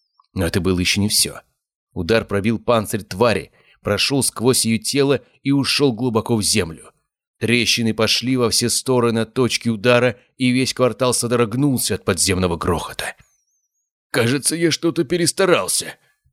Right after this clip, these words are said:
неуверенно сказал Бартоломей, глядя на расходящиеся трещины. «Земля под нами начала дрожать. Сначала легко, потом все сильнее». Где-то в глубине что-то грохотало и скрежетало,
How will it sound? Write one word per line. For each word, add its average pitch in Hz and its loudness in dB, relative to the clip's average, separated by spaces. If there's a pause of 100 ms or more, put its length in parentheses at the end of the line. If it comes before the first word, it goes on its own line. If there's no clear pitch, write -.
(120)
неуверенно 87 2
сказал 87 0
Бартоломей, 90 0
глядя 95 -2 (220)
на 107 2
расходящиеся 98 0
трещины. - -2 (500)
«Земля 95 0
под 101 -2
нами 101 0
начала 98 0
дрожать. 92 -2 (260)
Сначала 104 0
легко, 104 0
потом 92 -2
все 107 -2
сильнее». 110 0 (420)
Где-то 104 0
в 104 -4
глубине 113 0
что-то 113 -2
грохотало 107 -2
и 101 -2
скрежетало, 110 0